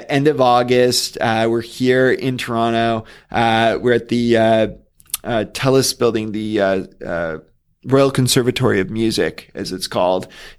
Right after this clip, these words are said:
And we are anticipating over seven hundred and fifty people to join us. And it's, it's really focusing on us being that leader and building this movement. And I,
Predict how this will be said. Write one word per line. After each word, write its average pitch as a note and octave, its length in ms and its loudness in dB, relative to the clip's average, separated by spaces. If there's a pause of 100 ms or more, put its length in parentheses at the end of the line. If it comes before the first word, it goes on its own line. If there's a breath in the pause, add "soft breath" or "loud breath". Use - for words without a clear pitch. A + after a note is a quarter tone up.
And A#2+ 480 0
we B2+ 360 2
are A#2+ 220 2
anticipating A#2+ 640 0
over A2+ 120 0
seven C3+ 300 0
hundred B2+ 240 2
and A2 100 -6
fifty A2+ 300 -4
people A2+ 720 0
to A2+ 120 -6
join A2+ 440 2
us. A2 340 0 (300 loud breath)
And C#3 240 0
it's, C3+ 200 0
it's C#3+ 220 -2
really D#3 600 2
focusing B2 760 -2
on A#2 300 -2
us A2+ 360 0 (380 loud breath)
being C3+ 300 2
that A#2 240 0
leader A2+ 260 2
and A2+ 180 -2
building G#2+ 300 0
this G#2+ 240 -4
movement. E3 640 -2
And B2 240 0
I, B2 160 -2